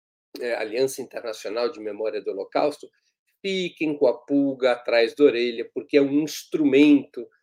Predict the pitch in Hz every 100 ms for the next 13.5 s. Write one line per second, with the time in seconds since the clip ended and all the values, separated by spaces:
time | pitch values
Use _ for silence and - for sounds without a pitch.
0 | _ _ _ 127 113 117 120 123 - 147
1 | 135 117 101 - 104 110 131 139 - 123
2 | 135 147 147 110 123 147 - 170 160 160
3 | 135 131 101 - _ - - 104 98 -
4 | - _ 143 143 - - - _ _ -
5 | 104 - - - 147 165 160 - _ _
6 | - 143 - 185 190 - 170 - 180 160
7 | 175 151 135 - - 147 143 139 _ _
8 | - 131 107 110 104 - 151 160 117 98
9 | - - 165 - _ 170 175 147 - 90
10 | - - _ _ _ - 107 - 208 214
11 | 165 135 135 127 110 143 180 147 107 101
12 | 135 143 143 123 123 123 127 107 - 160
13 | 160 - 135 113